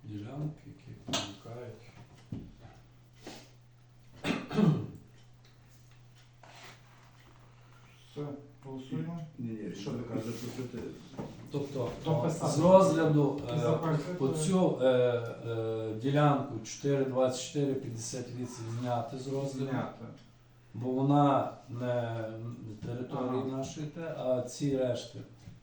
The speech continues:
Speaker 1: сімдесят два, п'ять, один тридцять три, нуль сім гектар, шістдесят чотири.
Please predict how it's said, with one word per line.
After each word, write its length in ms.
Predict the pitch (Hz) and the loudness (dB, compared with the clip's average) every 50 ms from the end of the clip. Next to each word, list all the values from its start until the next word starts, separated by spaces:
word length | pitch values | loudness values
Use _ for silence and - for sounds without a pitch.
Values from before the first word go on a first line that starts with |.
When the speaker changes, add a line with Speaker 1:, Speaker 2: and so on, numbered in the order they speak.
| - - - - - - | -20 -20 -20 -20 -20 -18
Speaker 1:
сімдесят 640 | - - - 127 123 120 110 101 - - 113 113 117 | -14 -10 -6 -6 -4 -4 -4 -6 -8 -8 -8 -6 -6
два, 480 | 113 117 120 123 120 120 120 - - - - - - | -2 0 2 4 4 4 4 2 -2 -10 -14 -12 -8
п'ять, 480 | 107 110 117 117 117 113 113 - - - - - - - | -4 -2 0 0 0 0 -2 -4 -8 -12 -18 -20 -18 -16
один 300 | 117 107 110 117 113 107 104 104 | -12 -10 -8 -8 -8 -10 -10 -10
тридцять 360 | 101 110 104 - - - - | -10 -10 -10 -10 -12 -14 -14
три, 300 | - - 117 120 120 120 120 - - - - - - | -12 -10 -8 -8 -8 -8 -10 -12 -18 -20 -20 -16 -10
нуль 180 | 110 107 107 104 | -8 -6 -6 -6
сім 480 | 104 - - - - 123 131 127 127 - - - - - - - - - - | -6 -8 -10 -8 -6 -4 -4 -4 -6 -8 -12 -18 -20 -20 -20 -20 -20 -12 -8
гектар, 440 | 110 110 110 - - 117 117 117 110 | -8 -8 -8 -8 -4 -4 -4 -4 -4
шістдесят 480 | - - 107 - - - 110 110 - - | -6 -10 -12 -14 -12 -10 -8 -8 -8 -10
чотири. 380 | - - - 151 151 156 156 | -12 -12 -8 -6 -6 -6 -6